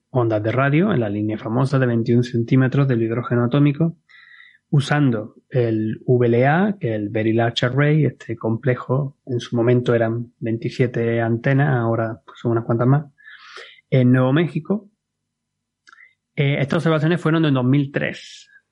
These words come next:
Se están publicando ahora, ¿eh? Aquí en, en muchas veces en estudios extragalácticos no tenemos mucha prisa en, en publicar las cosas. <laughs>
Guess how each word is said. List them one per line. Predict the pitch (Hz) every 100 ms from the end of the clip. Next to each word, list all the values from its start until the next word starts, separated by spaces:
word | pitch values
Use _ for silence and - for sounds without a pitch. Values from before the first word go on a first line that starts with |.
| _ _ _ _ _
Se | - -
están | 123
publicando | 117 113 107 113
ahora, | 107 110 127
¿eh? | - _ _ - -
Aquí | 117 120
en, | 117 113
en | -
muchas | 123 117 123
veces | 123 135
en |
estudios | 123 - 123 120
extragalácticos | 127 117 117 123 - 147 123
no | 120
tenemos | 117 113 117
mucha | 117 120 143
prisa | - 120 - 123
en, | 123
en | 135 135 - -
publicar | - 127 123 123 120
las | 117
cosas. | - - - -
<laughs> | - - - -